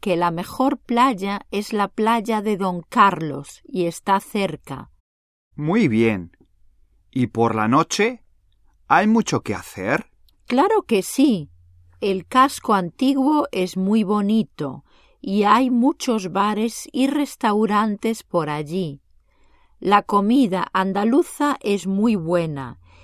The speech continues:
Speaker 1: y me encanta la Plaza de los Naranjos.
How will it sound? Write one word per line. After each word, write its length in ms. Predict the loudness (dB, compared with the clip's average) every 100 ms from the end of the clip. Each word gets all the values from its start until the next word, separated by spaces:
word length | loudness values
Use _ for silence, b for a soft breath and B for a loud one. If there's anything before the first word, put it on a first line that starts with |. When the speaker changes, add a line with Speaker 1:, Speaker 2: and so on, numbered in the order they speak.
| b b
Speaker 1:
y 180 | -2 0
me 160 | 0
encanta 760 | -4 -8 -4 0 0 -2 0 0
la 200 | 2 -2
Plaza 600 | 0 0 0 -2 -4 -2
de 140 | 0
los 260 | 0 -2 -4
Naranjos. 920 | -4 0 0 -2 -8 -10 -12 -12 -20